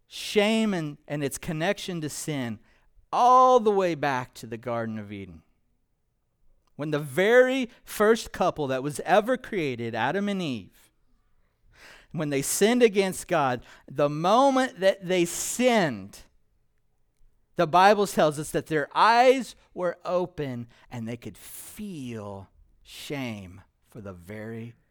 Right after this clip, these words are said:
first time. So when the woman saw that the tree was good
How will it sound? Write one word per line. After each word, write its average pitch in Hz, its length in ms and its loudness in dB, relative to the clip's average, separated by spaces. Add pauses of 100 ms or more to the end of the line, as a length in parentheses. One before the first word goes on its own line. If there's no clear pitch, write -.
(160)
first - 640 -16 (240)
time. 98 360 -20 (2500)
So - 160 -10
when 156 160 -6
the 147 80 -6
woman 196 420 0
saw 165 360 2
that 156 160 -4
the 135 60 -10
tree 160 280 -4
was 139 260 -8
good 147 480 -6